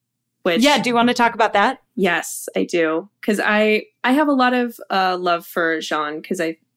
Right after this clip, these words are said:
Speaker 1: I find it very admirable that he was so instrumental in, um, getting this,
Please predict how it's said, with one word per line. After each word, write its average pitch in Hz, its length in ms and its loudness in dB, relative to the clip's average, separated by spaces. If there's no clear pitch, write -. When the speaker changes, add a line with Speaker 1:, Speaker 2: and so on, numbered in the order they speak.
Speaker 1:
I 175 120 -4
find 170 240 -4
it 151 80 -6
very 160 260 -2
admirable 151 680 -4
that 147 180 -2
he 143 500 -4
was 208 200 0
so 214 120 2
instrumental 175 600 0
in, 156 340 -2
um, 165 260 -2
getting 165 320 0
this, - 380 -6